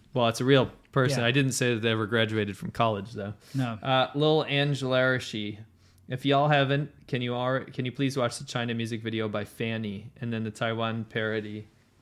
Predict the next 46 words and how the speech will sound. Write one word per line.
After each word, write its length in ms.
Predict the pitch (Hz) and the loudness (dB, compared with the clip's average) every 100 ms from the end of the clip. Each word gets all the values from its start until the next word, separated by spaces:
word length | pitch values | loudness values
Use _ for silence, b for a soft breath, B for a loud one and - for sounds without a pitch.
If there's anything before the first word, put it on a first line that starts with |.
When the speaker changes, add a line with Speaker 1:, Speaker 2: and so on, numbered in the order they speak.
| - | -18
Speaker 1:
by 520 | 110 107 104 104 104 117 | -10 -6 -6 -8 -10 -10
Brian 420 | 113 107 104 101 | -10 -8 -8 -12
Tsang? 320 | - - 98 95 - - _ | -14 -16 -16 -18 -20 -20 _
Speaker 2:
We're 220 | 139 165 175 | 0 0 2
gonna 240 | 185 170 | 2 4
Speaker 1:
Um, 100 | 160 | 4
Speaker 2:
make 200 | 170 165 | 2 2
a 100 | 139 | 0
Speaker 1:
sure. 80 | 127 | 0
Speaker 2:
copy. 380 | 180 180 185 180 | 0 2 2 2
We're 120 | 156 | 0
gonna 220 | 156 151 127 | 0 0 -2
put 240 | - 175 | -2 0
that 120 | 170 | 2
in 140 | 160 143 | 4 4
a 60 | |
note. 320 | 135 139 139 139 | 4 4 2 0
We're 200 | 135 123 | -2 0
gonna 240 | 127 123 | -2 -2
look 140 | 135 139 | -2 -2
at 60 | |
it 100 | 127 | -2
after 260 | 123 120 113 | -4 -4 -8
the, 140 | 123 - | -10 -8
after 280 | 131 123 127 | -8 -8 -8
the 100 | 113 | -6
show. 260 | - 120 | -6 -6
Thank 280 | 107 127 120 | -6 -6 -6
you. 120 | 113 101 - b b b b b b - | -8 -12 -20 b b b b b b -10
Yeah. 140 | 113 - - | -10 -12 -14
Speaker 1:
Uh, 500 | 135 127 127 131 131 - | -6 -2 0 0 -2 -2
Eric 280 | 143 170 185 | 2 2 2
Yondell 420 | 151 185 214 123 | 0 0 2 0
says, 280 | 110 123 113 | 0 -2 -2
"Have 80 | 123 | 0
you 80 | 127 | 2
heard 240 | 135 123 | 2 0
from 160 | - 113 | -8 -2
Prezi? 260 | 135 120 | 0 0
I 60 | 104 | 0
talk 220 | 127 117 | 0 0
to 80 | - | 0
him 80 | 110 | -2
almost 240 | 110 104 | -2 -4
every 260 | 110 117 107 | -4 -2 -2
day." 240 | 104 151 | -4 -6